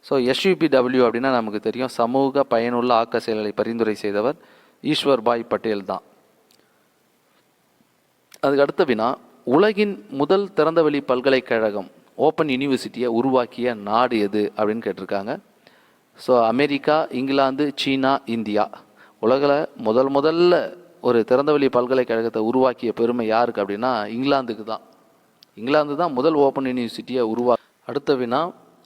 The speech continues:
ஒரு பள்ளி தனது வளங்களை அருகாமையில் உள்ள பள்ளிகளுடன் பகிர்ந்து கொள்ளக்கூடிய திட்டத்தை எவ்வாறு அழைக்கலாம் அப்படின்னு கேட்டிருக்காங்க. கரும்பலகை திட்டம் என்பது நமக்கு தெரியும். ஒரு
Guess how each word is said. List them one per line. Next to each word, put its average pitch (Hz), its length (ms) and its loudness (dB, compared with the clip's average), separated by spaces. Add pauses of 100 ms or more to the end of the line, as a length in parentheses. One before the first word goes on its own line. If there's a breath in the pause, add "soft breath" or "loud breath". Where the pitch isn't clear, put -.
(240)
ஒரு 120 600 -2
பள்ளி 175 360 -2
தனது 139 380 0
வளங்களை 135 540 0
அருகாமையில் 131 560 0
உள்ள 110 320 0
பள்ளிகளுடன் 120 600 -2 (220)
பகிர்ந்து 156 420 -4
கொள்ளக்கூடிய 110 500 -6
திட்டத்தை 113 560 -6
எவ்வாறு 110 420 -2
அழைக்கலாம் 98 600 -4
அப்படின்னு 101 300 -8
கேட்டிருக்காங்க. 95 540 -10 (640 soft breath)
கரும்பலகை 160 720 0
திட்டம் 139 300 -4
என்பது 123 420 -2
நமக்கு 117 320 -4
தெரியும். 104 360 -8 (260)
ஒரு 101 540 -8